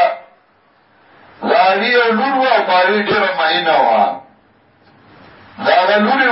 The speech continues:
واده و، زمونږ عزیزانو، شیخ القرآن رحمه الله په هغه زمانه کې ځواني وه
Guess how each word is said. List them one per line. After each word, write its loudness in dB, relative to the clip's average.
واده 0
و، 0
زمونږ -2
عزیزانو، 0
شیخ 0
القرآن 0
رحمه 0
الله 0
په -2
هغه 0
زمانه -2
کې -2
ځواني 0
وه 2